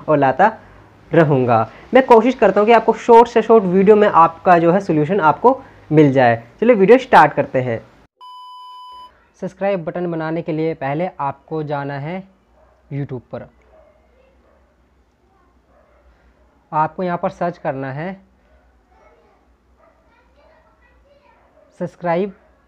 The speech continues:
इंट्रो ग्रीन स्क्रीन। आपको ये यहाँ पर करना है सर्च। आपको क्या करना है, यहाँ से आपको डाउनलोड नहीं करना है। आपको क्या करना है, आपको थ्री डॉट पर करना है click।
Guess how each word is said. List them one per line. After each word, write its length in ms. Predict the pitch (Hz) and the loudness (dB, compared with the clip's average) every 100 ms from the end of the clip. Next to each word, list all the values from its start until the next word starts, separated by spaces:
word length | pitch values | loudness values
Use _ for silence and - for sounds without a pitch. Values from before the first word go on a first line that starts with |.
| - | -12
इंट्रो 380 | 156 139 160 170 | -12 -10 -8 -8
ग्रीन 320 | 156 165 170 | -6 -8 -8
स्क्रीन। 440 | 170 - 131 117 - _ _ _ _ _ _ _ _ _ _ _ _ _ _ _ _ _ _ _ _ _ _ _ _ _ _ _ _ _ _ _ - | -10 -14 -12 -12 -18 _ _ _ _ _ _ _ _ _ _ _ _ _ _ _ _ _ _ _ _ _ _ _ _ _ _ _ _ _ _ _ -6
आपको 420 | 160 165 - 190 | -4 -4 -6 -4
ये 140 | 175 | -4
यहाँ 200 | 175 165 | -4 -6
पर 160 | 156 175 | -8 -8
करना 260 | 156 147 165 | -8 -8 -8
है 100 | 175 | -8
सर्च। 340 | - 120 - _ _ _ _ _ _ _ _ _ _ _ _ _ _ _ _ _ - | -10 -14 -14 _ _ _ _ _ _ _ _ _ _ _ _ _ _ _ _ _ -8
आपको 240 | 170 214 | -6 -6
क्या 220 | 196 214 220 | -8 -6 -6
करना 300 | 202 165 165 | -6 -6 -6
है, 220 | 190 208 | -6 -4
यहाँ 260 | 190 185 185 | -4 -6 -8
से 140 | - | -6
आपको 320 | 185 175 - 185 | -6 -6 -6 -6
डाउनलोड 380 | 165 165 170 170 | -6 -6 -6 -4
नहीं 220 | 160 160 | -6 -6
करना 320 | 160 135 135 | -8 -8 -8
है। 280 | 131 147 165 _ _ _ _ _ _ _ _ _ _ | -10 -12 -14 _ _ _ _ _ _ _ _ _ _
आपको 280 | 175 185 190 | -6 -4 -6
क्या 200 | 185 196 | -4 -4
करना 280 | 190 147 147 | -4 -8 -8
है, 140 | 175 180 | -10 -6
आपको 520 | 175 175 _ 180 180 | -6 -8 _ -10 -8
थ्री 440 | 180 _ - 202 214 | -10 _ -12 -8 -6
डॉट 280 | 185 180 - | -6 -6 -8
पर 160 | 190 185 | -8 -8
करना 340 | 180 160 165 | -8 -8 -8
है 120 | 170 | -10
click। 300 | 175 135 123 | -12 -12 -14